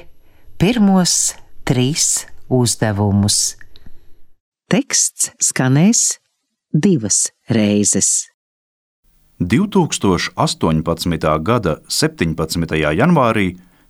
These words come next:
Speaker 2: pirmizrādi piedzīvoja režisora Aigara Graubas spēlfilma Nameja gredzens, kuras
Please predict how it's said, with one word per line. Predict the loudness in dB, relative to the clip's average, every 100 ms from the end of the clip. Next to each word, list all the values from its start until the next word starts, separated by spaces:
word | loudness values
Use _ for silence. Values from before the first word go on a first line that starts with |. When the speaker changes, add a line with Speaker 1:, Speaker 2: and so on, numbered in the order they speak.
| -2
Speaker 2:
pirmizrādi | 2 4 4 4 2 2 0
piedzīvoja | 2 2 2 2 4 2 4 2 0 -2 0
režisora | 0 -2 -2 0 0 0 -4 -2
Aigara | 0 0 0 0
Graubas | -2 0 2 2 0 -2 -4 -2
spēlfilma | 0 0 0 0 2 2 0 -2 _ -2
Nameja | 0 2 0 0 0 0
gredzens, | 0 0 0 -2 -2 -4 -4 _ _ _ _ _
kuras | -2 0 0 -4